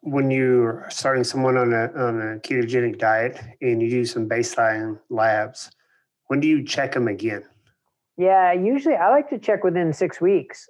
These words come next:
Speaker 2: Um,
Speaker 1: Six
Speaker 2: and, and again, it sort of depends on where, where their starting point is, um, and which ones you wanna follow more closely. But I, I like to check within six weeks, certainly within three months, you wanna check, see what's going on. Now, with the caveat again,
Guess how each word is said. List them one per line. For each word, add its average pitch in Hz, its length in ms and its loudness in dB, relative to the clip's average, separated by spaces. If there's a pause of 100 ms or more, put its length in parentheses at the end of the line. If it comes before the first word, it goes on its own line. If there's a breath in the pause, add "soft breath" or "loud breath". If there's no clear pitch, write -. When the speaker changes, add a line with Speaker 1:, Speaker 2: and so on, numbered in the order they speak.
Speaker 2:
Um, 151 340 -2
Speaker 1:
Six 151 120 -8 (720)
Speaker 2:
and, 214 120 2
and 269 200 0
again, 196 220 2
it 175 80 0
sort 202 180 2
of 170 100 2
depends 160 360 0
on 156 200 2
where, 160 260 2
where 165 300 2
their 143 180 -2
starting 160 520 0
point 135 340 -4
is, 139 320 -4 (500)
um, 143 580 -4 (360)
and 151 160 -2
which 151 200 -2
ones 151 240 -2
you 151 100 -2
wanna 151 260 -2
follow 151 340 2
more 147 180 -4
closely. 156 440 -2
But 156 240 0 (320 soft breath)
I, - 240 0
I 185 120 2
like 233 220 2
to 208 80 -12
check 190 220 -2
within 165 240 0
six 165 280 -4
weeks, 170 340 -2
certainly 190 400 0
within 156 320 -2
three 151 200 -4
months, 156 460 -2
you 165 100 0
wanna 165 220 -2
check, 165 260 -4
see 170 140 -4
what's 160 160 -2
going 170 220 -2
on. 170 220 0 (420 loud breath)
Now, 175 320 2
with 226 420 2
the 208 100 4
caveat 190 680 2
again, 170 520 0